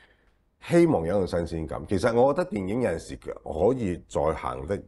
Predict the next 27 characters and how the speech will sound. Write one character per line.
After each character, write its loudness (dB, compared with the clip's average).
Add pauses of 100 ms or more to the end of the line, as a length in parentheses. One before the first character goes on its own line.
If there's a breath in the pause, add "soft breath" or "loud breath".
(520)
闊 -2 (160)
啲 -12
嘅， -6 (240)
即 2
係 4
唔 -2
係 2
話， 4
啊， -2
我 4
哋 0
喺 -2
余 -2
文 -6
芳 -2
咪 0
講 -4
返 2
去 -8
觀 -2
塘 -8
咯， -4
咪 -4
講 -4
返 -2
咩 0
咯？ -6